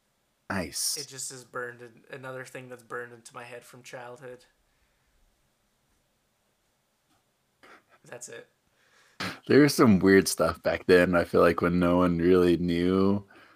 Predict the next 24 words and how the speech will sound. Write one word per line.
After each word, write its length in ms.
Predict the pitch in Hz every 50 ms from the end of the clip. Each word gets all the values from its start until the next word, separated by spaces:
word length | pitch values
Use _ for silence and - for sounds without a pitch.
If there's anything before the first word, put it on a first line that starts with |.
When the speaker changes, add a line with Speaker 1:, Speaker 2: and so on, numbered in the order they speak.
| _ _ _ _ _ _ _ _ _ _ _ _ _ _
Speaker 1:
I 60 | -
don't 100 | 95 85
know. 320 | 82 82 80 82 82 85 85 -
I 680 | - _ _ _ _ _ _ _ _ _ _ _ -
feel 100 | - 123
like 280 | 120 113 101 - - - - _ _ -
any 260 | 113 107 104 104 101
video 340 | 95 82 87 90 90 92 92
game 220 | 85 85 85 82 82
idea 380 | 80 76 73 85 80 78 78
got 220 | 76 82 80 80 85
greenlit 520 | 78 78 78 76 80 76 78 78 78 -
back 240 | - 78 76 - -
in 120 | 90 82 78
those 180 | 76 78 73
days. 400 | 73 78 78 78 78 - - - - _ _ _ _ _ _ _ _ _ _ _ _ _ _ _ _ _ _ _ _ _ _ _ _ _
Get 220 | - - - 104
some 180 | - - 95 80
weird 240 | 80 82 80 80 -
stuff. 340 | - - - - - - - _ _ _ _ _
Speaker 2:
I 120 | - 143 127
miss 240 | 131 147 151 - -
those 200 | 147 135 131 -
days. 480 | 120 120 120 117 113 117 - - -